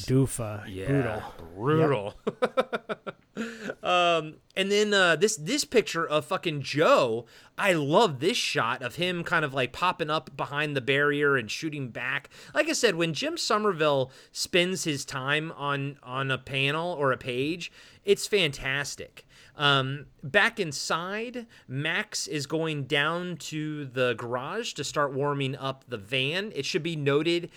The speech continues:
Speaker 2: that Max is in a wheelchair. He doesn't have, uh, legs.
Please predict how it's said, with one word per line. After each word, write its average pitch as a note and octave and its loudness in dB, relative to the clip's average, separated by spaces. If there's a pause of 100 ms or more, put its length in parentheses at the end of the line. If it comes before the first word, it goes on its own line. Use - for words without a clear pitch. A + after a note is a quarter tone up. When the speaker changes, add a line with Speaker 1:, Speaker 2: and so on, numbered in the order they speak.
(220)
Speaker 2:
that C#3 -4
Max D3 -2
is B2+ -4
in C3 2
a A2+ -4
wheelchair. A2+ -2
He B2 -8
doesn't B2+ 0
have, A2+ -2
uh, F#2+ -6
legs. G2 -10